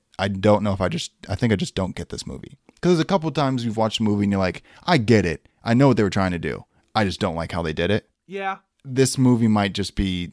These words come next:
Speaker 1: over my head. I think I'm missing something.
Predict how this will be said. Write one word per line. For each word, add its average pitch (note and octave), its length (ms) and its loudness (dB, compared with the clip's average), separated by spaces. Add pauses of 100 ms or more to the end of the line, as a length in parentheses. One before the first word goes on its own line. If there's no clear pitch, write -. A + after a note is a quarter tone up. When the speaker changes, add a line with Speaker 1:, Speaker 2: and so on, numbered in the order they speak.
(260)
Speaker 1:
over E2+ 300 -8
my D#2+ 160 -6
head. E2 320 -8 (360)
I A2 40 -10
think G#2 180 0
I'm G2 260 2
missing F#2 380 0
something. - 460 -12